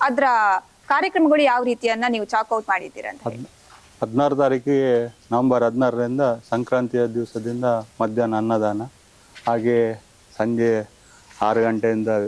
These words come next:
Speaker 2: ವಿವಿಧ ಭಜನಾ ಮಂಡಳಿಗಳು ಇಲ್ಲಿಗೆ ಬಂದು ಭಜನಾ ಕಾರ್ಯಕ್ರಮ ಮಾಡ್ತಾ ಇದ್ದಾರೆ. ಹಾಗೂ ಮಧ್ಯಾಹ್ನ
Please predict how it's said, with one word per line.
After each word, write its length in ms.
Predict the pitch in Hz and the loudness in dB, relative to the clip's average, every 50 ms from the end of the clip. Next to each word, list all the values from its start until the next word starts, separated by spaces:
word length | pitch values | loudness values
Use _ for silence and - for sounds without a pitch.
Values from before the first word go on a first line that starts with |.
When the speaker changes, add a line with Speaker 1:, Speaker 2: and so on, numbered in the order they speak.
| - - | -4 -2
Speaker 2:
ವಿವಿಧ 340 | 107 107 113 123 131 127 117 127 123 120 110 - - - | 0 2 2 4 2 2 2 2 2 0 0 -2 -4 -4
ಭಜನಾ 320 | 107 107 117 123 127 123 | -2 0 0 0 0 0
ಮಂಡಳಿಗಳು 800 | 120 120 117 117 113 113 113 110 110 104 113 110 107 110 117 117 - - - - - - - - | 0 0 -2 -2 -2 -2 -2 -2 -2 -4 -4 -4 -2 -4 -6 -6 -8 -14 -20 -20 -20 -18 -6 -2
ಇಲ್ಲಿಗೆ 240 | 101 104 110 110 107 | 0 2 2 2 2
ಬಂದು 300 | 98 110 107 107 107 101 | 0 0 -2 -2 -2 -2
ಭಜನಾ 400 | 101 107 104 117 117 117 113 113 | -2 0 0 0 0 -2 -4 -4
ಕಾರ್ಯಕ್ರಮ 500 | - - 107 107 107 - - 107 104 104 | -4 -2 -2 -2 -2 -4 -4 -4 -4 -4
ಮಾಡ್ತಾ 500 | 101 101 107 113 104 - - 110 104 104 - - - - - - - | -2 -2 -2 -2 -2 -4 -4 -4 -4 -4 -6 -14 -20 -20 -14 -10 -8
ಇದ್ದಾರೆ. 360 | 101 101 95 95 95 98 117 - - _ _ _ - - - | -4 -2 -2 -2 -2 -4 -8 -14 -20 _ _ _ -12 -4 -2
ಹಾಗೂ 180 | 113 110 113 | -2 0 0
ಮಧ್ಯಾಹ್ನ 380 | 110 107 110 110 117 120 120 | 0 0 0 0 0 0 0